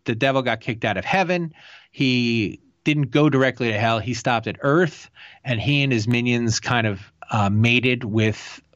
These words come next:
animals and humans and all sorts of things. And they created what's called the serpent seed line.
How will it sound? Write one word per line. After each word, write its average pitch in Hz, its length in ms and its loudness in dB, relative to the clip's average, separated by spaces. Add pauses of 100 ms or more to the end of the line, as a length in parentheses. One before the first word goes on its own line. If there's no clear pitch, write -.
(140)
animals 139 680 0
and 101 760 -4
humans 110 840 -4 (140)
and 104 500 0
all 120 240 2
sorts 123 340 0
of 110 100 -2
things. 90 460 -2 (320)
And 127 160 2
they 123 80 4
created 135 400 2
what's 123 160 0
called 117 300 0
the 104 60 -2
serpent 107 580 -2
seed 117 520 0
line. 78 520 -2